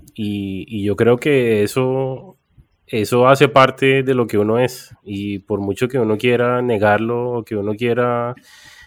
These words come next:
eh, dejarlo atrás en, en pro de lo que diga la gente o, o porque maduré, me parece que el punk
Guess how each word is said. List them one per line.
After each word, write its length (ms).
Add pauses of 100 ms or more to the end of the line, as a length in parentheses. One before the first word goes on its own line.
(140)
eh, 500 (160)
dejarlo 400
atrás 680
en, 340
en 220
pro 340
de 120
lo 180
que 140
diga 200
la 160
gente 440
o, 80
o 400
porque 300
maduré, 680 (580)
me 220
parece 360
que 100
el 120
punk 360